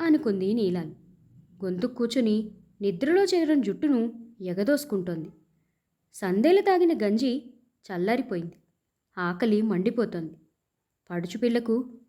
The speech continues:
చారెడు గంజినీళ్ళు బలం ఎంతసేపు? చలిగాలి రివ్వున కొట్టింది. లేతాకులా గజగజలాడి,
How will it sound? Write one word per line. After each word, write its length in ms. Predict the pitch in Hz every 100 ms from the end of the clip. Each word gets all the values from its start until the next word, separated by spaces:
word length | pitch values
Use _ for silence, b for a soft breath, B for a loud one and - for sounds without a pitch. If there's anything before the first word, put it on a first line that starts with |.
| - 269
చారెడు 400 | 254 233 196 180
గంజినీళ్ళు 480 | 190 254 285 269
బలం 520 | 220 196 208 254 - -
ఎంతసేపు? 800 | 185 180 202 240 226 294 190 - _ _ _ _ _ _ _ _ _ _ _ -
చలిగాలి 500 | 240 277 415 359 285
రివ్వున 340 | 233 170 240
కొట్టింది. 500 | 269 214 180 160 - _ _ _ _ _ _ 190
లేతాకులా 640 | 185 202 220 302 311 311
గజగజలాడి, 800 | 302 208 175 196 208 233 226 320